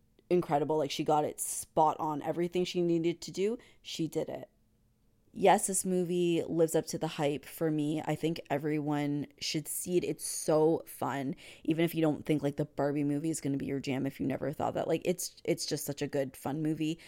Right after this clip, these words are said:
There's a lot of great actors in it.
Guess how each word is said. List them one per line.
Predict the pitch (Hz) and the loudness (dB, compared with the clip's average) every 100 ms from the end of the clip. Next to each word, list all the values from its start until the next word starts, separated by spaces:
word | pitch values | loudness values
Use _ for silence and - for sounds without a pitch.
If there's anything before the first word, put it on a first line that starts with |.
| - - | -20 -10
There's | - 147 | -4 -2
a | |
lot | 143 151 143 | 0 2 2
of | 147 147 | 2 -2
great | - 151 135 | -4 0 0
actors | 139 139 - 139 143 | -2 -4 -4 -4 -2
in | - 143 | -2 0
it. | 139 143 | 0 -2